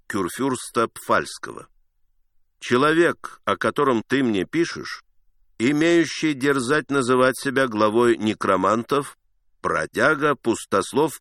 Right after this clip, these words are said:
и мошенник". Так он придумал себе подходящее, на его взгляд, звание магистр Георгий Сабеликус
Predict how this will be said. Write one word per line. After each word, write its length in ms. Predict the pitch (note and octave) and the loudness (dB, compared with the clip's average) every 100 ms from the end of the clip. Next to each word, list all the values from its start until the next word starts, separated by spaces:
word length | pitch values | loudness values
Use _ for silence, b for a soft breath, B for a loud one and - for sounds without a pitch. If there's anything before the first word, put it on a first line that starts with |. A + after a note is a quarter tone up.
| - | -2
и 80 | C3 | 2
мошенник". 720 | A#2 - G2+ F2 C#2+ - - _ _ _ _ _ | 2 0 -4 -4 -8 -14 -20 _ _ _ _ _
Так 260 | F3 F3+ E3 | 0 0 0
он 160 | E3 | -2
придумал 460 | C#3 D#3 D3+ D#3+ D3 | -2 -2 0 0 0
себе 300 | - C#3 D3 | -2 -4 -2
подходящее, 800 | C#3+ B2+ C#3 C3+ D3+ C#3 - A#2+ | -2 -2 0 0 0 -2 0 0
на 100 | A2+ | 2
его 200 | A#2 A#2+ | 2 2
взгляд, 440 | G#2+ F#2 C3+ C3 - _ _ | -2 0 2 2 -2 _ _
звание 560 | E2+ F#2 B2+ C3+ C3 B2 | -8 0 2 4 2 2
магистр 640 | A#2 F2+ C#3+ C#3 - A#2+ - _ | 2 0 -4 -4 -2 -4 -4 _
Георгий 640 | - G#2+ B2+ C#3 B2 C3 B2 | -8 2 4 4 2 0 0
Сабеликус 840 | - A2+ G2+ A2+ C3 C3+ - C3+ | 0 -2 0 2 2 0 -2 -4